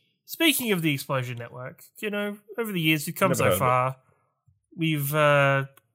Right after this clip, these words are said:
Speaker 1: you know, people are nice enough to let us review games and give us early access to games and early access to, like, shows on Netflix every now and then. And then,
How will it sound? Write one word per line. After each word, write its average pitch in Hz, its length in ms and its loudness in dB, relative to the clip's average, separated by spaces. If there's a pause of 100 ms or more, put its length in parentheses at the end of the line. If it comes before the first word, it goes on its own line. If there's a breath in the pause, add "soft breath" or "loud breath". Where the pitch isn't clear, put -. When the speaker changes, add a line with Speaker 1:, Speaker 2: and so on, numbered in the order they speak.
(180)
Speaker 1:
you 156 120 -8
know, 143 220 -6
people 135 240 -8
are 127 60 -4
nice 127 240 -4
enough 127 220 -4
to 139 100 -8
let 123 160 -4
us 117 120 -12
review 123 280 -10
games 190 520 0
and 135 120 -6
give 127 120 -10
us 120 160 -12
early 127 200 -6
access 123 300 -12
to 139 80 -10
games 175 640 -4
and 117 120 -8
early 123 220 -6
access 123 420 -14
to, 123 220 -12
like, 123 200 -18 (560 soft breath)
shows 147 260 -2
on 147 100 2
Netflix 269 360 4
every 247 180 -2
now 233 180 0
and 226 100 -2
then. 226 200 -2 (540 soft breath)
And 277 200 4
then, 226 480 6